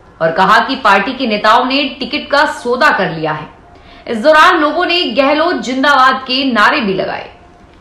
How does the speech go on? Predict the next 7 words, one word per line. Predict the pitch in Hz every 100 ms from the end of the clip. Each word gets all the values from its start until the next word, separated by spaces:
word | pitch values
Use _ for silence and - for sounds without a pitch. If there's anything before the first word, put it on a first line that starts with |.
| - - - - - - - - - - - _ 784 - 381 - 523 - - - - _ _ _ -
राजस्थान | 220 269 - 339 359
में | 381
अगले | 349 330 370
महीने | 349 349 349
विधानसभा | 359 285 277 302 311 320
चुनाव | 311 254 269 254 156
है | 156 -